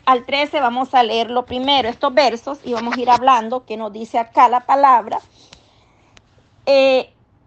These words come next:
dice así, "Y los que viven según la carne no pueden agradar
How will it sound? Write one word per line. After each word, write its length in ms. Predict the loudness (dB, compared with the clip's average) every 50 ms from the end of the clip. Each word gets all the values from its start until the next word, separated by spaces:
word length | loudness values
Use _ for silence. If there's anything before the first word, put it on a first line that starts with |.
| _ _
dice 360 | -8 -6 -4 -4 0 2 2
así, 220 | 2 2 0 -4 -4
"Y 560 | -4 -2 -4 -2 -2 -2 -2 -2 -4 -4 0 2
los 300 | 4 4 4 2 -2 -6
que 200 | _ 0 0 2
viven 460 | 2 -2 -2 -2 -2 -4 -4 -6 -2
según 300 | 0 0 0 0 -2 -2
la 180 | -2 -4 -4 0
carne 500 | 2 4 4 4 2 0 -4 -6 -6 -4
no 320 | -4 -2 -2 -2 -4 -4
pueden 380 | 2 4 4 6 6 4 4 2 -2 _ 0
agradar 800 | 2 2 4 4 4 2 2 4 4 4 2 2 2 0 -4 -8